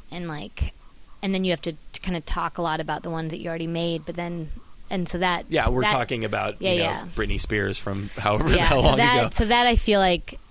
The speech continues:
Speaker 1: um, that compared to being able to, like, just put a new thing out whenever I want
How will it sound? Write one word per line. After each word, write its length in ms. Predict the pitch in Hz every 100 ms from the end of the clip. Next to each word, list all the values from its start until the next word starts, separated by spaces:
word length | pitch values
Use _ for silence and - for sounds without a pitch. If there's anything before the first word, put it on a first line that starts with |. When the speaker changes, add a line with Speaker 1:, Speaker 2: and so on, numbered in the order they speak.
| - -
Speaker 1:
um, 460 | 180 151 131 160 165 - - - - 190
that 380 | 196 196 196 214 - - - - -
compared 720 | 190 180 - 180 175 170 156
to 200 | - 170
being 160 | 165
able 100 | 160
to, 40 | 160
like, 140 | 151
just 160 | - -
put 160 | 185 -
a 80 |
new 160 | 170 165
thing 280 | - 160 156
out 380 | 147 143 - 135
whenever 300 | 175 165 160
I 100 | 156
want 480 | 147 147 123 -